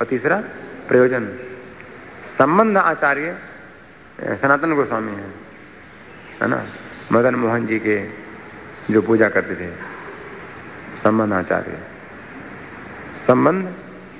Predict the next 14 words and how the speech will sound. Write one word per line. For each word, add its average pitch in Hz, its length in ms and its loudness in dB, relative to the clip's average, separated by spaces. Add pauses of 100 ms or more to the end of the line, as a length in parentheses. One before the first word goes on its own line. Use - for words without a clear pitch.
(220)
अभिधेय, 147 720 4 (640)
अभिधेय 151 300 8
आचार्य 151 580 2 (2500)
कौन 123 160 4
है? 156 180 -2 (1500)
रूप 151 180 8
गोस्वामी, 170 440 2 (1080)
राधा 110 300 4
गोविंद, 113 440 0 (580)
हाँ, 107 360 0
गोविंद 123 340 4
जी। 110 280 -2 (800)
सम-, 117 340 2
अ, 107 200 -2